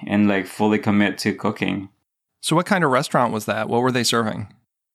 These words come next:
Speaker 1: It was a British pub in Franklin, Massachusetts.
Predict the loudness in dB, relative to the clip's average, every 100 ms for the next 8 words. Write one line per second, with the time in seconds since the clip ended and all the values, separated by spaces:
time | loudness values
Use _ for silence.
0 | _ _ _ -4 -2 2 0 0 -2 0
1 | 0 0 -2 2 2 0 -4 -18 _ _
2 | _ -6 0 2 4 2 2 -2 -4 -12
3 | -20 -18 -14 -2 2 2 2 2 4 2
4 | -2 -2 -2 0 -2 -4 -8